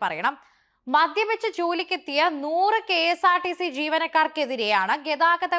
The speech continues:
വകുപ്പ് മന്ത്രി കെ ബി ഗണേഷ് കുമാർ ഇപ്പോൾ നടപടിയെടുത്തിരിക്കുന്നത്. അതായത്, കെ ബി ഗണേഷ് കുമാർ വാക്ക് പാലിച്ചു.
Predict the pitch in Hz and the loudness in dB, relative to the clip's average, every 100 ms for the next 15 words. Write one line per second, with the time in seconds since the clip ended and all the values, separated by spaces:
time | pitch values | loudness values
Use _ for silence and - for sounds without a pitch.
0 | 285 262 269 311 277 226 240 330 339 311 | 0 0 -2 -4 -4 -4 -6 -10 -8 -8
1 | 339 247 240 247 269 - 208 208 - 320 | -6 -2 -2 -4 -6 -8 -2 0 0 -6
2 | 311 294 330 370 359 359 349 277 185 190 | -8 -6 -2 0 2 0 -4 -8 -8 -12
3 | 170 175 175 254 311 - _ _ 247 277 | -14 -12 -2 0 0 -8 _ _ -2 2
4 | 330 226 185 339 - - 285 285 311 240 | 2 2 0 -2 -2 -4 -2 -2 -4 -2
5 | 233 226 220 - 208 240 349 226 214 226 | -2 -2 -6 -6 0 2 2 2 2 2
6 | 247 185 165 151 156 294 | -4 -2 -2 -4 -8 -6